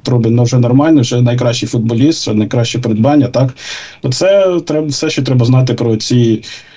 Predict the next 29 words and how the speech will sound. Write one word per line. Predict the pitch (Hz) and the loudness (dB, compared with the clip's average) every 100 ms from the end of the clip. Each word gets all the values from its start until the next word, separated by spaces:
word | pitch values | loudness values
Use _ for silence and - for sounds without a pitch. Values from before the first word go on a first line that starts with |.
| _ | _
е, | - 117 131 | -6 -4 -4
стадіонні, | 123 - 131 123 131 139 139 127 120 117 | -6 0 2 4 4 4 4 4 4 2
і | |
коментарні, | 117 127 120 113 127 127 117 107 | 0 0 0 0 2 2 2 0
і | |
експертні | 104 - - 117 120 110 | -2 -4 -2 -2 0 0
оцінки, | 110 - 139 147 127 117 107 | 0 2 2 2 2 0 0
і, | 107 110 107 | 0 2 0
в | 101 | -2
принципі, | 113 120 - 120 113 | -2 -2 -2 -2 0
про | 123 | 0
оцінки | 117 135 120 117 | 0 0 0 0
журналістів | 123 113 120 - 117 | 0 2 0 0 -2
теж. | - - | -2 -2
Я | 123 | -2
впевнений, | 127 131 123 | 2 2 2
що | 113 - 123 | 2 0 0
якщо | 120 - 131 117 | 0 0 0 0
з-, | 110 - | -2 -2
наступний | 127 127 147 135 127 | -2 0 0 2 4
матч | 127 139 | 2 0
у | |
Трубіна | 127 131 123 120 | 0 2 2 2
буде, | 117 117 | 0 2
ну, | 123 135 | 2 2
такий | 131 135 247 226 | 0 -2 0 0
собі, | 185 160 147 | 0 0 0
то | 135 | 2
Абола | 127 127 165 139 127 | 2 4 4 4 2